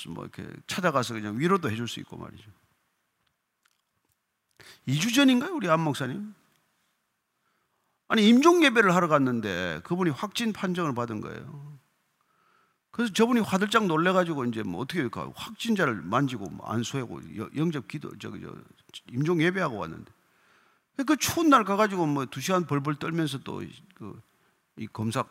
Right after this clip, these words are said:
받았는데 뭐, 뭐 부스터 샷까지 맞았는데 무슨 걱정이겠어요? 그래서 아무 일도,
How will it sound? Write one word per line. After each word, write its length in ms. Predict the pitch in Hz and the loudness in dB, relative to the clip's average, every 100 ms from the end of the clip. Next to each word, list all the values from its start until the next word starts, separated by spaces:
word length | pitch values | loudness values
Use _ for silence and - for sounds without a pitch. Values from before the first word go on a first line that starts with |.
| _ _ _ | _ _ _
받았는데 560 | 139 135 107 92 85 | 0 2 -2 -4 -8
뭐, 220 | 82 82 - | -12 -12 -14
뭐 180 | - - - - - _ _ _ _ _ _ | -16 -16 -18 -20 -20 _ _ _ _ _ _
부스터 360 | 262 285 - | 4 4 6
샷까지 520 | 269 - 220 - 190 156 | 6 8 6 6 2 6
맞았는데 400 | 165 165 110 87 | 6 4 0 -4
무슨 280 | 98 165 | -6 -6
걱정이겠어요? 640 | 156 156 107 254 240 - - 92 110 113 _ _ _ _ _ _ _ _ _ _ _ _ _ _ _ _ _ _ _ _ | -6 -8 -8 -8 -8 -14 -18 -20 _ _ _ _ _ _ _ _ _ _ _ _ _ _ _ _ _ _ _ _ _ _
그래서 200 | - 208 | -2 0
아무 320 | - 147 202 247 | 4 6 6 4
일도, 160 | 165 | -2